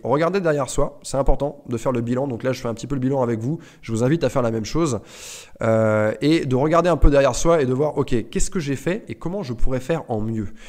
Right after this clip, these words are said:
J'ai remarqué une chose, enfin, on peut remarquer une chose, c'est que j'ai fait plus de vidéos en un an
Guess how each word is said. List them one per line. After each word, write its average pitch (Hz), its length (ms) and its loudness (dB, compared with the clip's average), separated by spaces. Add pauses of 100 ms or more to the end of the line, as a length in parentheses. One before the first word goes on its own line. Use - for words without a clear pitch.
(200)
J'ai 139 120 -2
remarqué 180 240 0
une 185 80 -2
chose, 151 320 -2 (220)
enfin, 123 260 0 (100)
on 131 120 -6
peut 147 80 8
remarquer 143 280 2
une 143 60 -4
chose, 143 300 -2
c'est - 160 6
que 131 240 -2 (260)
j'ai 127 160 -6
fait 180 140 -2
plus 214 260 2
de 185 100 -4
vidéos 185 640 -2
en 123 200 -2
un 180 180 0
an 220 320 -4